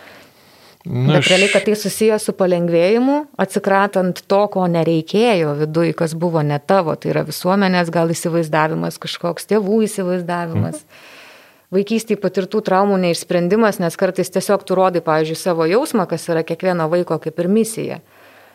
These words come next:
Speaker 2: Ir tau sako, „Baik čia dabar rodyti, čia
Speaker 1: Mhm.
Speaker 2: man negalima.“ Ir tu, tu, tu, tu užsidarai vieną kartą, tada antrą kartą parodai. Vėl užsidarai, nes palaikymo nebuvo. Ir tu įpranti užsidarinėti ir viskas. Ir kai tau reikia parodyti jausmą jau mergaitei savo, nu tai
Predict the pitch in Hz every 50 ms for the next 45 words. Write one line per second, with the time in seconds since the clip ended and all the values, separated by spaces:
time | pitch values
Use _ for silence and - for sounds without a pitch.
0 | _ - 208 180 - - 208 202 - 247 226 220 220 208 175 220 285 285 - -
1 | 277 269 269 254 233 247 247 247 254 226 233 233 220 208 220 208 220 214 214 214
2 | 208 196 202 196 196 196 190 175 165 165 165 165 214 202 - - - _ - -
3 | - - - - 208 - - - 190 180 196 196 202 202 185 175 165 160 151 151
4 | - 143 156 - 180 190 202 202 208 180 190 - 175 165 - - 165 160 160 156
5 | 156 147 - - _ - 165 160 185 190 202 196 190 - - 190 175 170 165 165
6 | 160 156 151 143 - - - 165 160 165 165 165 - 147 143 143 143 147 147 139
7 | - 135 131 117 - _ _ - - - _ _ _ _ _ - - 196 190 190
8 | - 262 - - 202 185 165 - 160 165 - - - 214 254 277 285 311 330 320
9 | 285 233 202 - - 190 196 196 226 220 - - 170 - - 175 - - 196 -
10 | 190 185 185 185 190 185 190 175 - 180 180 180 185 170 165 - - 190 185 190
11 | - 175 156 156 147 147 151 156 151 151 139 135 131 135 135 - 170 156 - 185
12 | 175 170 185 180 170 160 156 160 170 175 175 151